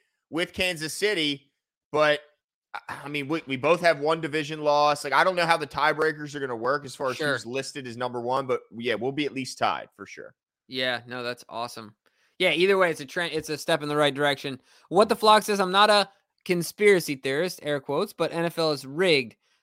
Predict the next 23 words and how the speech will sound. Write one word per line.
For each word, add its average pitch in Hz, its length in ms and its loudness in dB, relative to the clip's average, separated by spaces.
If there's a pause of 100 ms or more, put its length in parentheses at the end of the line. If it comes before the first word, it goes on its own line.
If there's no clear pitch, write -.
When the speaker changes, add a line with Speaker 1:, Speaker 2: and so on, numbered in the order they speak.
(120)
Speaker 2:
Uh, 147 280 2
spread 202 380 2
was 190 160 -2
at 170 120 2
minus 175 320 2
eight 175 100 0
and 170 100 -4
a - 20 0
half 175 320 2
and 156 100 -6
a 147 60 -4
botched 156 460 2
onside? 233 680 0 (840)
Question 135 420 -4
mark. 123 300 -6 (400)
Field 214 240 8
goal 220 220 6
and 170 280 0
win 214 240 0
by 170 160 2
seven, 247 480 0
especially 226 720 -2
with 196 360 -2